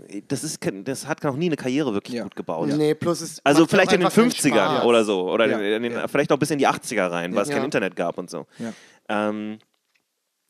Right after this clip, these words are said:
Speaker 1: und deswegen müssen diese Leute ja auch immer so krass weiterhasseln.
Speaker 2: Genau, also heute gehört da viel mehr dazu. Ich hab mich mit Falk danach hingesetzt und ich war so, „Wow, ich bin echt froh, den Podcast zu haben“, weil das ist irgendwie
Speaker 3: Ja.
Speaker 2: so eine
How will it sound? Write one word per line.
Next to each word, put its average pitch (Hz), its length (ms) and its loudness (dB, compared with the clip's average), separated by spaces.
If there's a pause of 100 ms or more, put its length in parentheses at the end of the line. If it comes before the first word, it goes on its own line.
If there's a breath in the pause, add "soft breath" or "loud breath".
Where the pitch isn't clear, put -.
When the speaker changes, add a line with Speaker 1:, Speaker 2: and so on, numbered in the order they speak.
Speaker 1:
und 110 80 -10
deswegen 117 260 0
müssen 131 160 -2
diese 123 140 -4
Leute 117 180 0
ja 104 60 0
auch 113 40 -8
immer 117 140 -6
so 110 80 -8
krass - 220 -10
weiterhasseln. 92 500 -6 (160)
Speaker 2:
Genau, 165 220 2
also 131 440 0
heute 143 300 -2
gehört 143 240 -2
da 127 60 -4
viel 143 160 -10
mehr 143 100 -6
dazu. 143 300 -6
Ich 127 160 -8
hab 131 80 -12
mich 120 120 -18
mit 120 120 -20
Falk 120 180 -8
danach 113 160 -10
hingesetzt 131 400 -6
und 117 60 -8
ich 117 80 -10
war 110 80 -4
so, 107 120 -6
„Wow, 120 200 0
ich 110 100 -8
bin 113 100 -14
echt - 260 -10
froh, 127 160 0
den 117 100 0
Podcast - 400 -4
zu 113 120 -6
haben“, 113 220 -6
weil 113 80 -4
das 123 160 -12
ist - 60 -12
irgendwie 165 180 0
Speaker 3:
Ja. - 40 -2
Speaker 2:
so 123 80 -2
eine 120 180 0